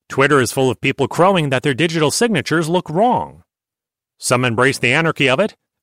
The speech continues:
approaching the square payment screen like a blank canvas to create modern art. Others just dash off a squiggle. For a long time, I took a purist's approach, trying my best to stay true to my real signature, deleting and trying again when it came out weird,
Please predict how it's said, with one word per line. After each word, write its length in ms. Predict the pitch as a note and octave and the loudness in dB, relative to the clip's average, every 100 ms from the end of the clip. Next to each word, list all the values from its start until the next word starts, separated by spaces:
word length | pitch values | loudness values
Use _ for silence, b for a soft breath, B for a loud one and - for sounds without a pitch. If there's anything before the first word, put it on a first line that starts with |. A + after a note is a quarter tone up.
| - | -6
approaching 460 | A2 F3 - F3+ | 0 0 2 -2
the 100 | B2 | -2
square 300 | - - E3+ | -4 2 2
payment 340 | - F#3 F3+ C3 | 2 0 0 -4
screen 320 | - C#3+ D#3+ | -4 -2 0
like 160 | D3+ E3 | -2 0
a 80 | |
blank 280 | C#3+ A3 G#3+ | 0 0 -2
canvas 520 | - C4 A#3+ G2 D#2 | -4 -2 -2 -4 -6
to 100 | - | -4
create 420 | C#3+ F3+ E3 F3 - _ | -2 0 0 0 -6 _
modern 440 | B2+ A#2+ G2 A2+ C3+ | 0 2 2 0 -2
art. 320 | F2+ - - _ _ _ _ _ _ _ - | -2 -8 -20 _ _ _ _ _ _ _ -4
Others 320 | A2+ C#3 D#3 | 0 2 0
just 340 | A2 A#2+ - - _ | 0 -2 -2 -12 _
dash 300 | E2+ A2+ C3 | -2 -2 2
off 140 | C#3+ - | 0 0
a 60 | |
squiggle. 460 | - E3 F#3+ A#2 - _ _ _ _ _ _ _ _ - | 0 0 0 -2 -10 _ _ _ _ _ _ _ _ -2
For 160 | F3+ | 2
a 60 | F#3 | 4
long 240 | G3+ A#3 | 4 2
time, 260 | - A3+ D#3+ | 2 2 2
I 60 | |
took 200 | B2+ D#3 | -2 0
a 220 | F3+ F3+ E3 | 0 0 -2
purist's 520 | - C#4+ F#3+ E2+ - - | -2 2 2 0 -8 -6
approach, 480 | G2+ B2+ F#3+ - - _ _ _ | 0 0 0 -8 -14 _ _ _
trying 280 | - B2 C3 | -2 0 0
my 100 | A#2+ | 0
best 280 | B2 C#3 - | 0 -2 -4
to 80 | |
stay 200 | - C3 | -2 -2
true 280 | A#2+ - A3+ | -2 0 0
to 120 | - | 0
my 140 | D#3+ C#3 | -2 -4
real 320 | F2 C#3+ F#3+ | -2 -2 0
signature, 580 | - C3 G2 - - - _ _ _ _ | 0 -4 -4 -12 -14 -18 _ _ _ _
deleting 480 | D#2+ F2 C3+ C#3 C3 | -6 -2 0 0 0
and 120 | F2 | -6
trying 300 | - B2 C3 | -2 0 0
again 320 | A#2+ B2 D3+ | -2 -2 -2
when 120 | D3 D3 | -2 -4
it 80 | |
came 200 | - A#3+ | -2 0
out 200 | A#3 F3+ | 0 0
weird, 440 | A2 A#3 A3 - | -2 -2 -2 -6